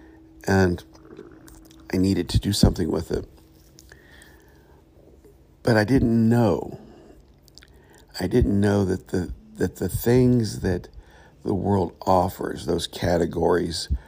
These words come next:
those models, those boundaries, can't contain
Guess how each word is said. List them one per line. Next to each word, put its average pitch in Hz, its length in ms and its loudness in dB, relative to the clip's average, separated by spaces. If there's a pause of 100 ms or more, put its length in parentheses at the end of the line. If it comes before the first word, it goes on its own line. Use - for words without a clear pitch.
(400)
those 87 240 0
models, 85 640 0
those 85 220 -2
boundaries, 82 880 -2 (1400)
can't - 680 2
contain 76 920 -6